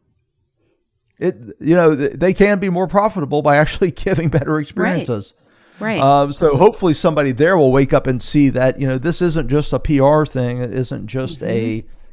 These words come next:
Speaker 1: reputation thing. It actually can be more profitable if you do it right. Now, re-, it requires an investment up front. It's not more profitable in the short term.
Speaker 2: Right.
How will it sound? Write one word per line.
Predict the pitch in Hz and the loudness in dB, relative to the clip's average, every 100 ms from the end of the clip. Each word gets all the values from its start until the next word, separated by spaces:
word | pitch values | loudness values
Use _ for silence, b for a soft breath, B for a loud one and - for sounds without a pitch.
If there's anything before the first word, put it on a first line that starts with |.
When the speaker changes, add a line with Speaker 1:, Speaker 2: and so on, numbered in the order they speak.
| - | -6
Speaker 1:
reputation | 135 139 120 127 160 202 139 | -2 -2 -4 -4 -4 -4 -8
thing. | 113 117 131 | -6 -8 -2
It | 160 165 | 0 0
actually | 165 180 180 160 | -2 -6 -8 -2
can | 165 156 | 0 2
be | 151 151 | 6 6
more | 139 | 6
profitable | 139 165 196 - 135 120 120 | 4 4 2 -2 -4 -4 -6
if | 123 | -8
you | 131 | -8
do | 120 139 | -2 4
it | |
right. | 123 156 180 | 6 4 2
Now, | 131 123 | 0 0
re-, | 117 - b b | -2 -8 b b
it | 143 139 | -2 2
requires | 135 151 123 123 | 4 4 4 2
an | 131 | 0
investment | 113 110 123 - 123 | 0 0 0 -2 -6
up | 107 - | -6 -2
front. | 151 208 196 | 0 0 -2
It's | 120 135 | -6 -6
not | - | -6
more | 123 113 | -6 -2
profitable | 131 120 123 113 117 | -2 -2 -4 -4 -4
in | 110 | -4
the | |
short | 107 - 247 - | 0 2 2 0
term. | 127 113 165 - - | -2 -4 -8 -10 -8
Speaker 2:
Right. | 180 151 139 | -6 -6 -8